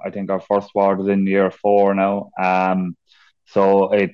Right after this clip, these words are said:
gets, uh, fertilizer in February, usually.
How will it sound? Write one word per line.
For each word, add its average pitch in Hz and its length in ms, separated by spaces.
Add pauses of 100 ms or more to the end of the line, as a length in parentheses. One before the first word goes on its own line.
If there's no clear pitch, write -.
(160)
gets, 104 520
uh, 101 680
fertilizer 104 800
in 98 200
February, 104 760
usually. 101 680